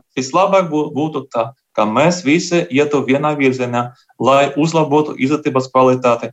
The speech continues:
lai uzlabotu veselības aprūpes kvalitāti. Un, piemēram,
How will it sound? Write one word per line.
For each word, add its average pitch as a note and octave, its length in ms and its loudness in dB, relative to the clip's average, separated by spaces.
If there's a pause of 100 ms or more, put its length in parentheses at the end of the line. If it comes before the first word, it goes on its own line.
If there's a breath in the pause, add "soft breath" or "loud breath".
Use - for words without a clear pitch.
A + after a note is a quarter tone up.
(320)
lai B2+ 100 4
uzlabotu C#3+ 760 2
veselības D3+ 580 -2
aprūpes C3 440 0
kvalitāti. B2 560 0 (340 loud breath)
Un, C3+ 280 2 (140)
piemēram, C3 460 2